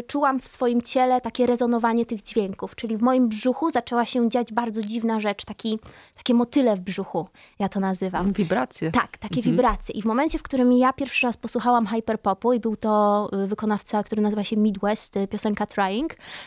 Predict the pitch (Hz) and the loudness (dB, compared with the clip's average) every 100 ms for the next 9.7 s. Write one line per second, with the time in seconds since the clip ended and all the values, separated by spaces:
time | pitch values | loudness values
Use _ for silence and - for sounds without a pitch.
0 | - 214 247 254 254 240 233 240 226 202 | -4 0 0 0 0 0 2 2 2 -2
1 | 220 226 214 - 202 180 - 220 220 226 | -4 -4 -4 0 2 2 0 2 4 4
2 | 226 214 - 254 220 226 202 220 - 247 | 4 0 0 0 2 -2 -2 -4 2 0
3 | 247 226 214 208 - 214 214 - 208 202 | 2 -2 -2 -4 -4 -4 -2 -2 -4 -2
4 | 220 - 196 185 185 - 214 214 214 208 | -4 -4 -6 -6 -8 -2 0 2 0 2
5 | 214 220 202 190 233 214 220 220 226 214 | 4 4 4 0 -2 -2 0 2 0 0
6 | 196 214 220 208 - 202 196 240 302 - | 0 -4 -2 -4 -2 -2 0 -2 -4 -8
7 | - - 214 220 233 240 240 247 220 233 | -10 -4 0 2 2 4 2 2 2 2
8 | 226 - 233 226 - 233 247 247 208 208 | 0 -4 -2 -4 -2 0 2 2 0 0
9 | 202 208 202 196 - 220 | 2 2 0 -2 2 2